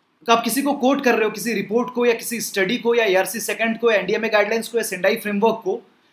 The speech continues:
या फिर, अ, एनडीएमए, अ, sorry, फिर या फिर आप, अ, National Disaster Management Policy को या नेस-, National Disaster Management Act को, इसको कोट करके वही generic बात लिख रहे हो, तो उसका impact अलग ही पड़ता है। वो काम आपको करना है, वो चीज़ आप तभी सीखोगे जब आपको keyword डालना आ जाएगा।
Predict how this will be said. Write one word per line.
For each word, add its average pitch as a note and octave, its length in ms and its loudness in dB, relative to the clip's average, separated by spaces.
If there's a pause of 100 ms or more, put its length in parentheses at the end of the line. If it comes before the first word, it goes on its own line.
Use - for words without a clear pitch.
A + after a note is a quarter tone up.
या F#3+ 140 4
फिर, G#3 320 0
अ, F#3 440 2
एनडीएमए, G3+ 360 0
अ, F#3+ 200 2
sorry, F#3 320 2
फिर F#3 340 -4
या F#3+ 80 4
फिर G#3 180 -2
आप, G3 220 2
अ, F#3+ 80 4
National F3+ 320 -2
Disaster F#3 300 0
Management F#3 400 -4
Policy E3+ 360 -4
को G3 120 0
या F#3 420 2
नेस-, D#3+ 280 -10
National D#3+ 280 -4
Disaster E3 260 -2
Management E3 340 -8 (100)
Act E3+ 240 4
को, - 160 -6 (280)
इसको C4 240 0
कोट C#4+ 300 2
करके C#4+ 200 4
वही B3+ 160 2
generic C4+ 300 -2
बात A#3+ 200 4
लिख A#3 80 -8
रहे B3 80 -6
हो, B3+ 60 -2
तो B3+ 80 -6
उसका B3+ 160 -4
impact B3 340 0
अलग G3 200 -2
ही B3 60 -2
पड़ता A#3 280 -2
है। G#3+ 60 -2
वो B3+ 180 2
काम C4+ 220 2
आपको A#3+ 240 0
करना D#3+ 280 -4
है, G3+ 140 -4 (300)
वो A3+ 120 2
चीज़ C4+ 280 4
आप C4+ 160 2
तभी A#3+ 180 2
सीखोगे C4 340 0
जब B3 160 2
आपको A#3+ 220 0
keyword A#3 320 0
डालना G#3 240 2
आ D#3 240 0
जाएगा। B2 340 -2